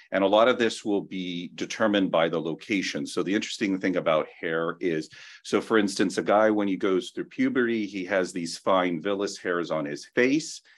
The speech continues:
and the effect of the androgens in that area is actually to convert those hairs into thicker terminal hairs and you grow a beard.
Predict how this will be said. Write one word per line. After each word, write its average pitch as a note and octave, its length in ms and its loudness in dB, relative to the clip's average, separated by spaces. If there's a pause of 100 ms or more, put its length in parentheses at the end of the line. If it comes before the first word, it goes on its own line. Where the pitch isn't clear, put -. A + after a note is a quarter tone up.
(140)
and F2+ 140 -4
the F#2 100 0
effect G2+ 400 0
of E2 100 -6
the F#2+ 160 0
androgens F2+ 640 -2
in E2+ 100 -4
that G2+ 280 2
area F2+ 340 2
is D#2+ 160 -4
actually D#2+ 460 -4
to - 160 -14
convert A2 500 -2
those F#2+ 260 0
hairs E2+ 420 -2
into D#2+ 200 -6 (140)
thicker F2+ 440 -4 (300)
terminal A2+ 420 0
hairs F2+ 460 0
and D#2+ 120 -8
you D#2 100 -4
grow D#2 300 -2
a C#2+ 60 -8
beard. G#2+ 580 2